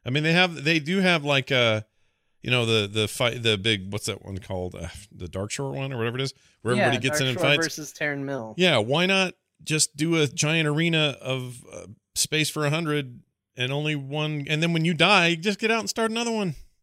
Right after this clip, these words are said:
Speaker 2: Yeah.
Speaker 1: <laughs> Like, that's the ki-, that's the kicker here, is there's always someone in there to play. And I just noticed yesterday, like,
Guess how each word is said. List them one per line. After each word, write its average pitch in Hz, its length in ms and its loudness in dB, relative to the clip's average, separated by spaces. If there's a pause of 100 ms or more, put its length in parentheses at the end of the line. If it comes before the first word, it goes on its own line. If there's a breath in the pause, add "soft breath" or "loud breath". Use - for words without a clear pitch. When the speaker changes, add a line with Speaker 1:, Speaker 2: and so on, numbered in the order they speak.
(420)
Speaker 2:
Yeah. 117 240 -4
Speaker 1:
<laughs> - 60 -20 (220 soft breath)
Like, 208 300 0 (180 soft breath)
that's 214 360 2
the 139 160 -2
ki-, 190 280 4
that's 220 260 -2
the - 100 -4
kicker 196 380 0
here, 104 220 2
is 110 140 -2
there's 123 240 0
always 170 580 0
someone 147 360 -4
in 143 140 -4
there 120 180 -2
to 107 80 -6
play. 110 460 -2 (680)
And 156 80 -6
I 208 60 2
just 262 220 0
noticed 160 260 0
yesterday, 95 380 -4
like, 120 180 -6